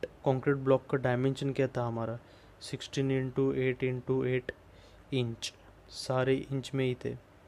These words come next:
पर दोस्तों, जब, अ, किसी concrete block पे mortar लगता है, तब वो उसके along the length और along the height ही लगता है। तो हम, हमें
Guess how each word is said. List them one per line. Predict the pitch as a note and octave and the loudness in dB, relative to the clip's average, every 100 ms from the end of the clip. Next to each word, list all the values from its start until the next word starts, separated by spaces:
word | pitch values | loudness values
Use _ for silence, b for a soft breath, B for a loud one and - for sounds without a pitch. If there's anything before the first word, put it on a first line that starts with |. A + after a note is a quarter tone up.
| - - - - - - - | -20 -20 -20 -20 -20 -20 -4
पर | C3 | -2
दोस्तों, | C3 C3+ D3 | 0 0 0
जब, | C3+ C#3+ | 2 2
अ, | - - - - - - B2+ A#2+ A#2+ A#2 B2 - | 2 -14 -20 -18 -8 2 4 6 4 0 -4 -4
किसी | B2+ C#3 | -2 2
concrete | C#3 B2+ C#3 C3 | 2 2 2 2
block | C3 B2+ B2 | 4 4 4
पे | C#3+ | 2
mortar | B2 B2 A#2+ C3 | 4 4 4 4
लगता | C3 B2+ - | 4 4 0
है, | B2 | 0
तब | - | 0
वो | C3 C3+ C3+ | 2 6 6
उसके | C3 - D3 | 4 0 0
along | C3+ B2 B2+ C3 | 4 4 4 4
the | |
length | C3 B2+ C3+ C3+ | 4 4 4 4
और | B2 | 4
along | B2 B2 B2 | 2 2 0
the | A#2+ | 0
height | B2 B2 | 2 2
ही | C3 | 4
लगता | A#2+ A2+ - | 2 0 -4
है। | A2+ B B B - | -6 B B B -2
तो | B2+ | 2
हम, | B2+ | 4
हमें | C3+ C#3 B2+ C#3 C#3 | 2 0 2 2 2